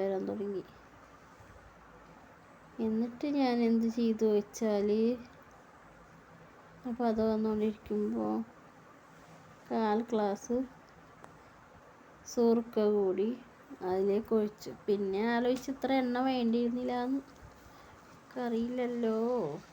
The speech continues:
അങ്ങനെ അതും ഇട്ടു. നന്നായിട്ട് ഇളക്കി കഴിഞ്ഞ് നമ്മുടെ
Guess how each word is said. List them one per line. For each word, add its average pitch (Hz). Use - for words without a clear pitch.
അങ്ങനെ 214
അതും 247
ഇട്ടു. 214
നന്നായിട്ട് 214
ഇളക്കി 220
കഴിഞ്ഞ് 208
നമ്മുടെ 196